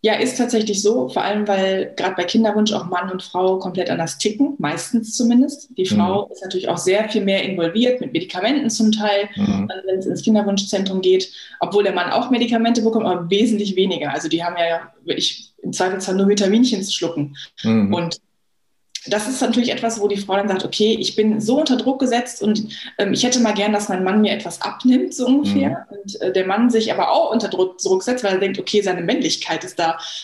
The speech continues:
Speaker 1: überhaupt nicht, äh, irgendwie, ähm, ja, wenn dann, also künstliche Befruchtung, da war es dann so, „Ja, das ist ja eigentlich nicht das, was er sich vorstellt.“ Also es gibt dann auch die,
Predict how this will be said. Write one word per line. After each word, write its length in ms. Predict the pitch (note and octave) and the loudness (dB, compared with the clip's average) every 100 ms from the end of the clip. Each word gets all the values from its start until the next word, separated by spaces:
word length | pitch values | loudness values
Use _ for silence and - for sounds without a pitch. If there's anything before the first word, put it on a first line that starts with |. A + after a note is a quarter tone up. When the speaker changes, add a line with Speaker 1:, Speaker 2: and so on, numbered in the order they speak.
| - | 0
Speaker 1:
überhaupt 500 | G3 F#3+ C4 - A#3+ | 0 2 0 0 2
nicht, 380 | C4 - - | 2 2 0
äh, 300 | - G#3+ G#3 - | 0 2 2 2
irgendwie, 600 | A3 G#3+ G#3+ G#3 G3+ - | 0 2 2 4 2 0
ähm, 440 | F#3+ F#3 F#3 F#3+ _ - | -2 -4 -6 -8 _ -2
ja, 360 | G#3 A3+ E3 - - _ - | 0 2 -2 -6 -16 _ -4
wenn 140 | F#3 | 0
dann, 200 | F#3 F#3 - - | 0 -2 -8 -12
also 220 | - F3+ - | -6 -2 2
künstliche 520 | B3 B3 G#3+ G3+ F#3 | 2 2 0 0 -2
Befruchtung, 440 | F#3 B3 B3+ A#3 | 0 0 0 0
da 80 | G#3 | 0
war 60 | G3 | 0
es 80 | |
dann 120 | G3 F#3 | 0 0
so, 80 | |
„Ja, 100 | F#3 | 0
das 140 | F3+ F3+ | 0 -2
ist 120 | - | -4
ja 60 | G3+ | 0
eigentlich 200 | G#3 G#3+ | 0 0
nicht 120 | G#3 | 0
das, 140 | G3+ | 0
was 120 | F#3+ F#3 | -2 -6
er 60 | |
sich 200 | D#3+ D3+ - | -4 -4 0
vorstellt.“ 600 | C#4+ C4+ - A3+ A3 G#3+ | 0 2 0 0 0 0
Also 120 | G3 | 0
es 80 | F#3+ | 0
gibt 160 | A3+ A3 | -2 0
dann 100 | G#3 | 0
auch 140 | - - | -2 0
die, 240 | F#3 F#3 | 0 0